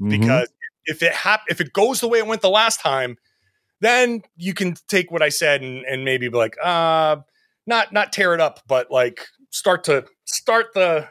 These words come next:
Speaker 2: the
Speaker 1: Yeah,
Speaker 2: process.
Speaker 1: at some point, at some point, the Lakers need to start showing the capability of, of beating decent teams.
Speaker 2: Yeah.
Speaker 1: Um, you know, they were at moral victory level against the Clippers on Friday, and the Clippers have their own issues. So, um, well, this was, this was fun. We've never, this was our, our first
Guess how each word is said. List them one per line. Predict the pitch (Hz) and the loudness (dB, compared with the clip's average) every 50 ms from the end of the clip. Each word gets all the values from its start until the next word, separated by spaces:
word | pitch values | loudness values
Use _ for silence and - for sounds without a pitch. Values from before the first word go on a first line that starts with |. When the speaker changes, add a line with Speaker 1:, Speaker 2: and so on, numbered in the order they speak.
| _ _ | _ _
Speaker 2:
the | 165 | -4
Speaker 1:
Yeah, | 151 151 | -2 0
Speaker 2:
process. | 170 156 147 117 104 117 - | 2 2 2 2 2 0 0
Speaker 1:
at | - | 0
some | 208 190 175 156 | 0 0 0 0
point, | - 165 - 123 | 0 0 0 0
at | 117 | -2
some | - - 175 165 127 | -2 0 0 0 2
point, | - 113 98 82 | 2 0 0 0
the | 87 | 0
Lakers | 85 87 85 - 87 78 - | 0 0 0 -2 -4 -4 -4
need | 92 82 | -4 -6
to | 71 | -6
start | - - - 98 90 90 - - | -6 -4 0 0 0 0 -2 -4
showing | - 104 98 92 92 85 | -2 0 2 2 2 0
the | 80 | -2
capability | - - 92 - - - 95 90 85 85 80 80 78 | 0 0 0 0 0 2 4 4 6 6 4 4 2
of, | 82 82 76 67 - - - _ - | 0 -2 -2 -4 -8 -16 -20 _ -8
of | - 90 80 69 65 - | -6 -6 -6 -6 -6 -4
beating | - 101 95 90 82 80 78 73 | -2 -2 0 0 0 -2 -2 -4
decent | 67 90 82 76 - 69 - - | -4 -4 -4 -4 -4 -8 -10 -10
teams. | 76 69 62 - - - _ _ - - - - - _ - | -10 -12 -12 -14 -18 -20 _ _ -20 -20 -20 -20 -20 _ -4
Speaker 2:
Yeah. | 123 117 104 87 85 82 80 | -2 0 2 2 2 2 2
Speaker 1:
Um, | 78 80 - | 0 0 -4
you | 104 95 | -4 -2
know, | 87 87 | -2 0
they | 90 107 | 0 0
were | 107 107 107 104 | 2 2 0 0
at | 101 | 0
moral | 107 110 117 120 113 98 | 0 0 2 2 2 2
victory | 85 101 - - 104 92 82 | 0 -2 -2 -2 -2 -4 -2
level | 80 82 80 78 80 | -2 -2 -2 -2 -4
against | 80 73 78 - - | -4 -6 -8 -12 -12
the | - | -6
Clippers | - - - - 76 71 78 | -4 -4 -4 -2 -4 -8 -8
on | 76 71 | -10 -6
Friday, | - 92 87 82 73 69 | -2 0 0 0 0 -2
and | 69 76 | -6 -4
the | |
Clippers | - - 95 - 82 80 - - | -2 0 0 0 0 -2 -2 -2
have | 85 76 | -2 -2
their | - 78 76 80 | 0 -2 0 0
own | 82 82 76 | 0 0 -2
issues. | 69 65 - 76 67 67 67 - | -4 -4 -6 -6 -8 -8 -8 -6
So, | - 92 85 80 80 82 - | -2 0 2 2 2 0 0
um, | 78 78 78 76 73 73 - _ - - - - - - - - | 0 0 -2 -2 -2 -6 -10 _ -18 -20 -20 -20 -20 -10 -2 0
well, | 160 | 2
this | 202 311 311 - | 2 2 2 2
was, | 302 202 - | 0 0 0
this | - 143 226 302 - | -2 -2 -2 0 0
was | 320 269 - | 0 -2 -2
fun. | - - - 143 117 80 67 127 - _ - | -2 0 0 0 0 0 -4 -8 -16 _ -6
We've | 131 143 180 180 | -2 0 0 2
never, | 196 214 220 254 220 | 2 2 2 0 0
this | 151 156 170 165 196 | 0 0 0 0 0
was | 180 170 | 0 0
our, | 160 135 143 - | 0 0 2 2
our | 127 127 123 | 2 0 0
first | - - - 190 214 202 - - - | 0 0 0 0 0 -2 -4 -8 -16